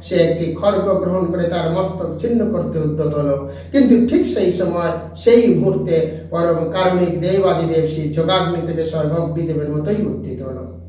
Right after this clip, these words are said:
সাত দিন একটানা তপস্যা করলেন,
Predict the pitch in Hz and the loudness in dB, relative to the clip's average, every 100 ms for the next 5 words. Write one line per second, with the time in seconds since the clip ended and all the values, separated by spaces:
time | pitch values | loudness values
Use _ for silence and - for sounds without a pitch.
0 | - - - 202 196 202 196 196 190 190 | -20 -18 -2 2 4 4 2 4 2 2
1 | 190 190 190 185 190 190 185 185 190 190 | 0 2 0 0 0 2 4 6 6 4
2 | - | -2